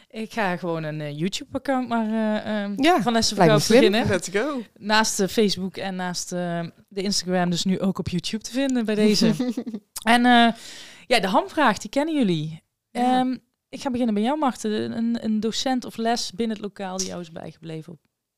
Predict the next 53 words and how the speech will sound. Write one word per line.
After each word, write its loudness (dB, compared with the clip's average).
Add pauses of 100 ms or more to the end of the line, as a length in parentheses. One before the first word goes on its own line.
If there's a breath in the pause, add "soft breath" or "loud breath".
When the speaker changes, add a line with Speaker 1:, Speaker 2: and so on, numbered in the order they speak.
(120)
Speaker 3:
Ja, 2
dat 0
is, -2
eh, 0
eh, -4
Jessie -2
geweest. -4
Dat -8
is -10
mijn, -2
Speaker 1:
Ja? 0
Speaker 3:
eh, -2
mentor -4
geweest -2
van -8
het -6
derde 0
en -6
het -8
vierde -2
jaar 2
van, -4
eh, -6
van -8
de -8
opleiding, -4
eh, -8
maatschappelijke -10
zorg, -8
persoonlijk -10
begeleider. -6 (500 loud breath)
En, 0
eh, 0 (120)
dat -4
is -2
omdat, 0
eh, 0
het -2
eigenlijk -2
voor -12
de -8
allereerste -4
keer -4
in, -4
eh, -6
in -4
mijn -4
schoolcarrière -6
ging 0
het -4
in -6
de -4
klas -4